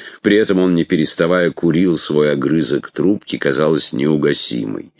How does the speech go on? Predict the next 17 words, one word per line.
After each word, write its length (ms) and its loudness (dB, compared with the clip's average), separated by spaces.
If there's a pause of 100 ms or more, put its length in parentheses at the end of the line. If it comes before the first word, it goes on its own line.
(280)
Из 240 0
трубки 400 0
постоянно 540 0
шёл 260 0
столбик 640 0
синего 480 -2
дыма, 440 0 (300)
а 140 2
другой 420 2
такой 340 2
же 140 0
точно 400 0
выходил 520 2
из 260 -2
угла 320 0
его 240 0
рта. 500 -4